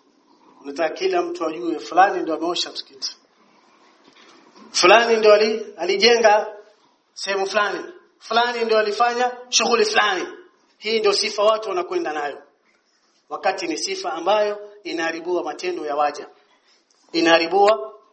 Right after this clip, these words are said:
imani ya mtu, inakuwa ni sababu ya kudhoofika imani ya mtu. Hasa akawa Abu Bakar radhiallahu anhu anaingia kwa biki zee kama huyu, anakuwa ni kumtarushia chakula, anakuwa ni kumsafishia nyumba yake,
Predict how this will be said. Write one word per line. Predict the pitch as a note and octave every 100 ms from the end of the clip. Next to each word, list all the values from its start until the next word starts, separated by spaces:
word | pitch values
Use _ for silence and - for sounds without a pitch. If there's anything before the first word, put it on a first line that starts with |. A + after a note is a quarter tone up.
| _ _
imani | - F#3 G#3+ A3+ G3+
ya | G3+
mtu, | A3 A3 - - _ _ _ -
inakuwa | F3 F#3+ F#3 G#3
ni | G3+
sababu | - A3+ C#4 C4+ A#3+
ya | A3+
kudhoofika | A3+ G#3+ A3 A3 A3 - A3+
imani | G#3 A#3 B3 A3
ya | F#3+
mtu. | F3+ - - - _ _ _ _ _ -
Hasa | E3+ B3
akawa | A#3 B3+ C4 G3+ - -
Abu | G#3+ -
Bakar | C#4+ B3
radhiallahu | A#3 G#3+ G#3+ A#3 G#3+
anhu | F#3+ A3+ B3+ D4 - - _ -
anaingia | F3 G3 F#3+ G3+ G3
kwa | - F3
biki | F3 -
zee | E3+ F#3
kama | F3+ D#3+
huyu, | E3 F#3 F3 - _ _
anakuwa | - E3+ F3 F3+
ni | E3+
kumtarushia | D#3+ D#3 D#3 D3 - -
chakula, | - - G3 - C#3 - _ _
anakuwa | D#3+ D#3 D#3+ F3
ni | E3+
kumsafishia | D#3 D#3+ E3 - - F#3
nyumba | E3 D#3+ D#3+
yake, | E3 G3 G#3+ G#3+